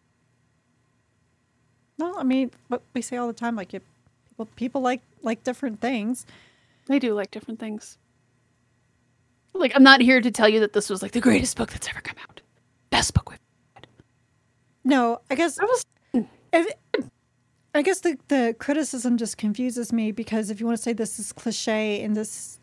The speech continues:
Speaker 1: you know, uh, nothing changed, this didn't mean anything,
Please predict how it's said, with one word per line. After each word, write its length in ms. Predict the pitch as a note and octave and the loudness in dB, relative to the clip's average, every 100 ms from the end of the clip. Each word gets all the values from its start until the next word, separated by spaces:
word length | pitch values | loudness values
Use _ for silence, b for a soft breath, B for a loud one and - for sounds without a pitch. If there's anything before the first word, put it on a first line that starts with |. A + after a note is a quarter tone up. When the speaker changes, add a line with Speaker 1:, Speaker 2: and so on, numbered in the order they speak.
| _ | _
Speaker 1:
you 80 | A3 | -2
know, 280 | G3+ G3 G3+ _ _ _ _ _ _ _ _ _ _ | -2 -2 -6 _ _ _ _ _ _ _ _ _ _
uh, 360 | G3+ F#3+ F#3+ F#3+ D#3+ _ | -2 0 -2 -4 -8 _
nothing 320 | A3+ A3+ A#3 | -2 0 0
changed, 640 | G#3+ - A3+ A3+ A3 A3 - | 0 0 0 2 0 -2 -6
this 160 | G3 | -12
didn't 280 | - B3 A#3 | -4 -2 0
mean 220 | A3 A3+ | 0 2
anything, 640 | A3+ A3 G#3+ - A3+ A3 | 2 0 0 0 0 0